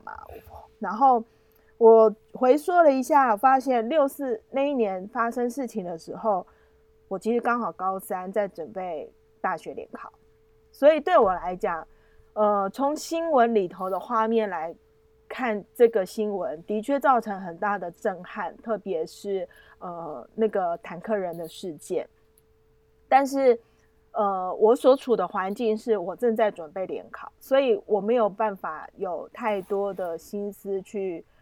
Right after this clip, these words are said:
呃，关注在这件事情上。但是那个时候，我，我觉得那，那个，呃，这个新闻或这个事件在当时候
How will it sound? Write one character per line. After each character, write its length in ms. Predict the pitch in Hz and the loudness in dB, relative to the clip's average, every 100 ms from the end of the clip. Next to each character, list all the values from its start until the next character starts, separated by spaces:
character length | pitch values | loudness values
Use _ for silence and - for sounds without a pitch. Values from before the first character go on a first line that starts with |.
| _ - | _ -10
呃， 560 | 190 156 - 50 - - _ _ _ _ | -10 -8 -12 -16 -18 -20 _ _ _ _
关 200 | 226 226 | 2 2
注 160 | 233 196 | 2 -2
在 200 | 190 180 | -2 -4
这 120 | 185 | -8
件 220 | 175 143 | -10 -14
事 160 | 160 180 | -14 -18
情 180 | - - | -18 -20
上。 200 | - - - _ _ _ _ _ _ | -14 -14 -14 _ _ _ _ _ _
但 140 | 269 | -2
是 180 | 294 302 | 0 0
那 140 | 285 339 | 2 2
个 140 | 302 254 | 2 0
时 200 | 220 208 | 0 -4
候， 320 | 254 240 202 | 4 4 4
我， 240 | - 190 | 0 -2
我 220 | - 214 165 | 2 0 0
觉 180 | - | 2
得 140 | 302 349 | 4 4
那， 300 | 349 339 269 _ | 0 -4 -6 _
那 160 | 320 302 | -6 -6
个， 140 | 285 - - _ - | -6 -10 -20 _ -6
呃， 380 | 220 202 190 190 | -2 0 0 -2
这 160 | 359 370 | -4 -4
个 100 | 302 | -4
新 300 | - 330 302 | -4 -2 4
闻 280 | 220 196 | 4 4
或 140 | 233 254 | -2 -2
这 140 | 285 | -2
个 100 | 269 | -4
事 220 | 233 262 | -4 -6
件 200 | 233 240 | -2 -2
在 220 | 233 254 226 | 0 0 2
当 300 | 269 277 277 | 0 -2 -4
时 200 | 220 196 | -8 -6
候 240 | 240 | -4